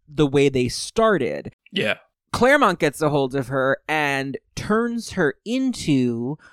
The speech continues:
Speaker 1: one of his powerful female X-Men, but there's always something a little different about her.
Speaker 2: Yeah.
Speaker 1: He explores that in ways I find interesting. She's never as self-assured as an X-Man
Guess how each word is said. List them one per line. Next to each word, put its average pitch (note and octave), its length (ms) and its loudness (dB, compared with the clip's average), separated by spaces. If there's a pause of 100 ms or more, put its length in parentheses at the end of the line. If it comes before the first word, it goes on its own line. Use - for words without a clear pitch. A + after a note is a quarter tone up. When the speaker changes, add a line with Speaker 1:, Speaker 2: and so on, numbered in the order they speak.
(100)
Speaker 1:
one D3 300 2
of D3 120 0
his C#3 300 2
powerful C3+ 920 0
female B2 1000 -4
X-Men, A2+ 640 -2 (200)
but F#3 460 4 (720)
there's A#3+ 300 4
always E4 320 6
something A#3+ 320 2
a F3+ 60 2
little G3 240 4
different F3 480 2
about A#2+ 440 0
her. A2 560 -2 (160)
Speaker 2:
Yeah. A2 360 -6
Speaker 1:
He D4+ 320 0
explores G4+ 680 2
that D#3+ 220 4
in D3 120 -2
ways D#3 280 0
I D3 100 2
find C#3 440 -2
interesting. C#3 640 -6 (240)
She's C4 400 0
never C#4+ 380 4
as G#3+ 220 2
self-assured F#3 1040 0
as D3 220 -2
an D3+ 140 -4
X-Man A#2+ 840 -6